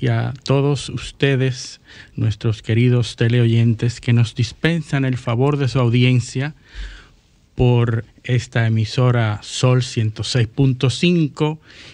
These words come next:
y todos los canales, eh,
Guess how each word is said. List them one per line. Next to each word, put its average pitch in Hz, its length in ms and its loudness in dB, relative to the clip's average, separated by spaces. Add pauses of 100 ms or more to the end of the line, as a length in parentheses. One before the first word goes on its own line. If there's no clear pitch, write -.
(160)
y 156 120 2
todos 190 680 -2
los 151 300 -2
canales, 127 840 -2 (760)
eh, 95 400 -8